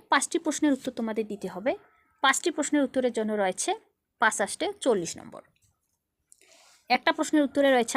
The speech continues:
আট নম্বর, তাহলে এভাবে পাঁচটির অ্যান্সার দিলে কত পাবে? পাঁচ আষ্টে চল্লিশ নম্বর। আর পাঁচটি প্রশ্নের উত্তর দিতে হলে তোমাদের কি করতে হবে? পাঁচটিরে ক এবং পাঁচটিরে খ এর উত্তর দিতে হবে। তাহলে পাঁচটির জন্য তোমাদেরকে মোট দশটি প্রশ্নের উত্তর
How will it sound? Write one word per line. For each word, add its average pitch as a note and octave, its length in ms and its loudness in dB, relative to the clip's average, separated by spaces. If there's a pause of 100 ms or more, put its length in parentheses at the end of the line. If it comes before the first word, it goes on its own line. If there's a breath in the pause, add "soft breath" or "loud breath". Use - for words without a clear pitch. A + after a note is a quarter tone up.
আট G#3 140 -2
নম্বর, G3 200 0 (120)
তাহলে C4 280 4
এভাবে A#3 240 -2 (140)
পাঁচটির B3 380 0 (120)
অ্যান্সার A#3 320 -2
দিলে A#3+ 160 -4 (180)
কত A3 120 0 (100)
পাবে? A#3 180 0 (720)
পাঁচ G#3 200 2
আষ্টে G#3 220 -4 (120)
চল্লিশ D#3+ 340 -2
নম্বর। - 260 -16 (520 soft breath)
আর G#3 100 4 (120)
পাঁচটি C4 280 2
প্রশ্নের F4 380 0
উত্তর D4 260 -2
দিতে C4+ 180 -2
হলে C4+ 140 0
তোমাদের B3+ 360 -2
কি C4 100 -2
করতে A#3 280 -4
হবে? G#3+ 200 -4 (420)
পাঁচটিরে D4 460 2 (200)
ক - 20 -20 (320)
এবং B3+ 160 2 (580 soft breath)
পাঁচটিরে B3+ 400 0 (380)
খ - 40 -16 (180)
এর B3+ 100 6
উত্তর D4 260 -2 (120)
দিতে G3 240 -4
হবে। - 180 -12 (200)
তাহলে A3+ 260 0 (100)
পাঁচটির C#4+ 380 2
জন্য C4+ 240 2
তোমাদেরকে A#3 440 -2
মোট A3 220 0 (440 soft breath)
দশটি B3 420 0
প্রশ্নের D#4+ 320 -2
উত্তর - 160 -6